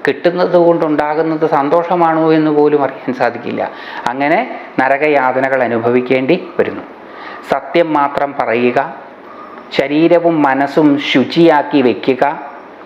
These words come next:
അന്യരുടെ സങ്കടങ്ങൾ കാണുമ്പോൾ അവരിൽ ദയ കാണിക്കുക, ആവശ്യത്തിന് മാത്രം സംസാരിക്കുക, ത്യാജ്യ ഗ്രാ-, ത്യാജ ഗ്രാഹ്യ വിവേചന ബുദ്ധി,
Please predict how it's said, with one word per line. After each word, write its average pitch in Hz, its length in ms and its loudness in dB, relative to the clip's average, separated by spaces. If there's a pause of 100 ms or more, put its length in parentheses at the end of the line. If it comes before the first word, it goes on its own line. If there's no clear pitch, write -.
(380)
അന്യരുടെ 165 680 2
സങ്കടങ്ങൾ 151 680 0 (120)
കാണുമ്പോൾ 147 680 0
അവരിൽ 143 500 0
ദയ 131 300 4
കാണിക്കുക, 131 800 -2 (640)
ആവശ്യത്തിന് 180 760 2
മാത്രം 143 640 0
സംസാരിക്കുക, 143 1160 -4 (500)
ത്യാജ്യ 170 760 4 (100)
ഗ്രാ-, 151 420 2 (180)
ത്യാജ 165 560 4 (260)
ഗ്രാഹ്യ 160 580 2
വിവേചന 170 680 4
ബുദ്ധി, 156 520 0